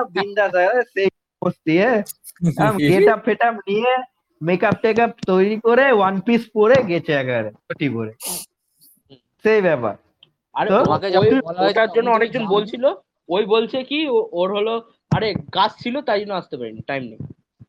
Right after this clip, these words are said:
Speaker 2: বাহ।
Speaker 1: তুই, তুই
Speaker 3: আজকে
Speaker 1: ম-,
Speaker 3: সব চলছে।
Speaker 1: ভাব, একটা প্রাইম, একটা প্রাইম মিনিস্টার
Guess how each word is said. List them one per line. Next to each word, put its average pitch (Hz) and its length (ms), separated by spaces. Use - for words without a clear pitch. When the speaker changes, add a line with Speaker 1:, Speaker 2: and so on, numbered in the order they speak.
Speaker 2:
বাহ। 139 100
Speaker 1:
তুই, 320 180
তুই 285 160
Speaker 3:
আজকে 294 80
Speaker 1:
ম-, 220 140
Speaker 3:
সব - 80
চলছে। 214 300
Speaker 1:
ভাব, 240 80
একটা 180 320
প্রাইম, 220 300
একটা 175 300
প্রাইম 214 420
মিনিস্টার 254 580